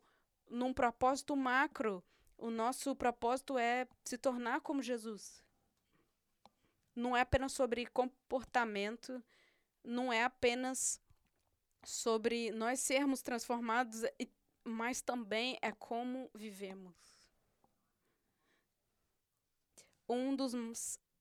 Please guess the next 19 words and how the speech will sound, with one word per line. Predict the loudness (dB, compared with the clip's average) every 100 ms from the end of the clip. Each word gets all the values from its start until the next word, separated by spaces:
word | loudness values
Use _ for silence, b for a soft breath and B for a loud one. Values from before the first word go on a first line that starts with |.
| _ _ _ _ _ _ _
um | -4 0
dos | 0 0 -2 -4 0
sinais | 2 4 2 0 0 -2
mais | -2 0 2 4 2 0
importantes | 2 2 0 -2 -4 -4 -6 -6
do | -6
crescimento | -2 0 2 0 0 0 -2
da | -4
nossa | -2 -2 -2
maturidade | -2 -2 -4 -2 2 4 4 0 B B B B 0
é | 0
que | 0 -8 -6
a | -4
gente | -4 -4
faz | -2 0
aquilo | -2 0 -2
que | -2 -4 0
ele, | 2 2 0 -6
eh, | -12